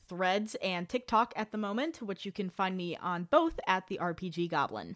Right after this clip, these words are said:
I like to spotlight a lot of games in much shorter videos there. I also like to show off what I'm reading, and I like to talk about T T R P Gs there, so join the conversation.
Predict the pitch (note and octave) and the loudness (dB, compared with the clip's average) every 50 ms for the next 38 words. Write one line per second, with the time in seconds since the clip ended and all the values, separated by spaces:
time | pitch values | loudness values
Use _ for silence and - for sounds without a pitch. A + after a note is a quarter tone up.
0 | - _ _ F#3+ G#3 A3 A3 - B3 - - - G3 F#3+ - G3 G3+ F#3+ F#3+ - | -14 _ _ 2 2 2 2 2 -2 -2 2 4 4 4 4 4 2 2 2 2
1 | - F#3 F3+ F3 F3 F3 F3 F3 F3 E3+ E3 E3+ F3 F#3 G3+ F3+ - - - F3+ | 0 0 2 2 2 2 2 0 0 0 0 0 0 0 0 -2 -2 -4 -4 -2
2 | E3+ E3 E3+ E3+ F#3+ G3 F#3+ - - - A3+ A3 G3 G3+ F#3+ E3 F3 E3+ E3+ F3+ | -2 -2 -2 0 0 0 0 0 2 4 4 6 6 4 2 2 0 0 2 2
3 | F3 F3 F3+ F3+ - - - G3 F#3+ F#3 F#3 F#3 F3+ - - - F3+ F3 F3 F3+ | 4 4 2 2 -2 -4 0 2 2 4 4 4 4 2 2 2 2 2 2 0
4 | - - G3 F#3 F3+ F3 - - - G3 F#3 F3+ F3 F3 F3 - F#3 E3+ E3 D#3+ | 0 -2 -2 -2 -2 -2 -4 -6 -2 0 2 4 4 2 2 0 -4 -2 -2 -2
5 | E3 F#3+ B3+ D4 C#4 C#4+ C#4+ C#4+ C#4 - - F#3 G3+ G3+ G3+ - D#3 G3+ A#3 B3 | 0 2 2 2 2 2 2 0 0 -2 -2 -2 -2 -2 -4 -4 -2 -2 -2 -2
6 | - B3+ - - A3 G#3+ - - G3+ - - G#3+ - - G#3 F#3+ F#3 F3+ - F#3 | -4 -4 0 2 2 2 2 0 -2 0 -2 -4 -4 -2 -2 -2 -2 -2 -4 -6
7 | F#3+ F#3+ F3 - - E3+ F3 G3+ G#3 - - F3 F3+ - F#3 G3 G#3 A3 - A#3 | -8 -8 -6 -4 -2 -2 -2 -2 -2 -2 -2 -2 -2 -2 -2 0 0 2 4 4
8 | A#3 A#3 A3 - B3 B3 C4+ - - C3 C3+ | 4 4 2 0 0 0 0 0 -4 -8 -12